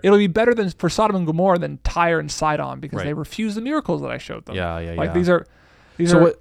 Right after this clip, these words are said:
Speaker 1: yeah.
Speaker 2: what, what I'm hearing that's really interesting is we have, wh-, why were people expecting it? Why were people expecting a day of judgment in, in Second Peter's community? That's my, that's my
Speaker 1: Mm-hmm.
Speaker 2: question. And there's two answers we've, we've given. One, that day has been promised,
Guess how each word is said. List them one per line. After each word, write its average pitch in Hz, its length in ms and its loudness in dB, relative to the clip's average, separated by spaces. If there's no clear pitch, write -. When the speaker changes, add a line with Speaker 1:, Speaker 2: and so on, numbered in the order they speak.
Speaker 1:
yeah. 175 120 2
Speaker 2:
what, 151 120 2
what 143 120 4
I'm 117 80 0
hearing 107 640 2
that's 104 180 -4
really 110 160 0
interesting 92 580 -4
is 95 680 0
we 120 180 2
have, 107 440 0
wh-, 143 240 2
why 151 140 6
were 151 100 2
people 123 240 -2
expecting 90 440 -6
it? - 120 -16
Why 113 140 2
were 127 80 2
people 120 220 -2
expecting 101 360 -4
a 98 40 -6
day 92 120 -2
of 85 80 -6
judgment - 440 -12
in, 90 240 -8
in 87 220 -10
Second 92 240 -6
Peter's 85 200 -8
community? - 520 -12
That's 95 180 -4
my, 87 180 -6
that's 92 160 -8
my 90 60 -8
Speaker 1:
Mm-hmm. 80 80 -10
Speaker 2:
question. - 340 -10
And 92 360 -4
there's 92 120 -6
two 175 200 -2
answers 143 320 -2
we've, 92 240 -12
we've 107 200 -4
given. 90 360 -2
One, 120 480 0
that 123 300 0
day 117 160 0
has 101 140 -6
been 95 140 -12
promised, - 640 -6